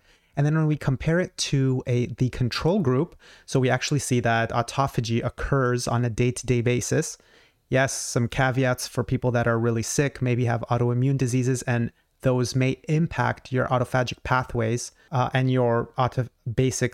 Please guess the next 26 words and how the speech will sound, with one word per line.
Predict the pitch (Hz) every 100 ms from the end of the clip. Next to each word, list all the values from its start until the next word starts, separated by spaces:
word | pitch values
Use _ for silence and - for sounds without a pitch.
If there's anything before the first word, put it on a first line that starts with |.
| -
autophagy. | 127 135 - 131 131 120 107 117 143 - _ _ _ _
But | 165 151 131
looking | 135 123 - 180
at | 139 -
the |
control | 139 131 117 - 147 143
group, | 120 123 156
and | 131 123 123 _ _
we | 131 127
see | - 139
that | 143
it's | 139 -
at | 139 123
about | 120 123 120
one | 123 123
point | - 120 -
five. | 123 127 -
So | - 143 139
a | 127
water | 120 120 151 160
fast | 170 170 202 -
on | 127
the | 127
first | - 135 139 -
two | 180
days | 135 117 147 202